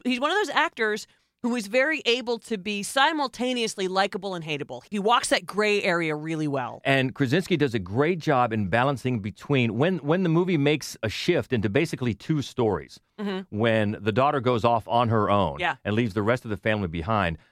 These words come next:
Speaker 2: there's danger in both places. And,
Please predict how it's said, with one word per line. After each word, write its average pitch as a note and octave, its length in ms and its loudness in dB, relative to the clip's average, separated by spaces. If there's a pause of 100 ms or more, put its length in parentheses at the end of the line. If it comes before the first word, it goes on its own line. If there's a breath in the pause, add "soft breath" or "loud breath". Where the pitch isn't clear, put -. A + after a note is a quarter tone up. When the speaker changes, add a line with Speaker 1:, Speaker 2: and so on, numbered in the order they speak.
(120)
Speaker 2:
there's D3+ 260 0
danger E3 540 2
in A#2+ 120 0
both D3+ 440 0
places. D3+ 580 -2 (240)
And, A#2+ 240 2